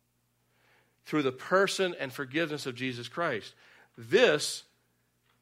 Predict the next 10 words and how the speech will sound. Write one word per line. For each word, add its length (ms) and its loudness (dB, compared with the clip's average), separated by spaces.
is 200 -2
the 160 -2
religion 540 0
and 160 -8
the 60 -4
relationship 760 -6
that 140 -12
the 80 -8
religious 420 -8
leaders 340 -8